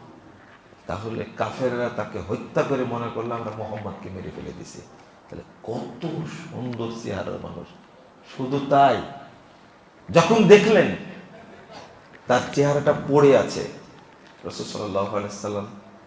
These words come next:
গিয়ে যে বাক্যটা বলেছিলেন, কি দারুণ বাক্য, "মা রাআইতু বি মক্কা আহসানা লিম্মাতান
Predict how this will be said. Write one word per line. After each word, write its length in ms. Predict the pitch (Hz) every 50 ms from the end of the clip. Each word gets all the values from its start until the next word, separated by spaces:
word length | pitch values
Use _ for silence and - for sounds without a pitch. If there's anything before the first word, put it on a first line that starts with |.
| - - 87 87
গিয়ে 380 | 98 120 123 120 117 101 76 - - - - - - - - - - - - - - - - - - - -
যে 100 | - 202
বাক্যটা 500 | 196 - - - - - - 151 - 120
বলেছিলেন, 580 | 107 101 - 104 85 - - - 65 - - - - - - - - - - - - -
কি 280 | - 160 156 143 127 - - - -
দারুণ 360 | 95 - 139 160 160 143 123 -
বাক্য, 380 | 120 - - - - - - - - - - - - - - - -
"মা 380 | - 110 127 131 135 127 123 117
রাআইতু 680 | 107 90 92 101 117 175 226 233 - - - - -
বি 220 | - - - 127 123
মক্কা 540 | 165 190 - - - - - - 113 85 78 - - - - - - - - - -
আহসানা 680 | - 262 - - - - - - - 160 143 143 135 117
লিম্মাতান 720 | 113 123 135 123 120 113 110 107 - - 101 90 85 82